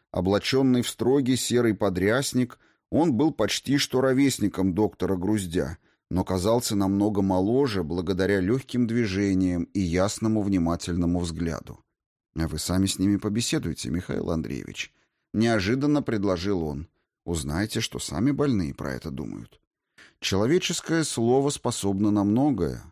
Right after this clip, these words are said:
если за ним стоят истинная вера и любовь.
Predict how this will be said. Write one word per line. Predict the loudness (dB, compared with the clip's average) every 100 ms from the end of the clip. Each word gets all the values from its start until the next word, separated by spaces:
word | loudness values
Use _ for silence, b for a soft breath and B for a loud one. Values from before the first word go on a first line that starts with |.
| -6
если | -6 -4 -4
за | -2 0
ним | 2 0
стоят | -2 -2 -2 -4
истинная | -4 -4 -4 -4 -2 -2 -2
вера | -2 -4 -4 -4
и | -4
любовь. | -4 -2 -4 -6 -8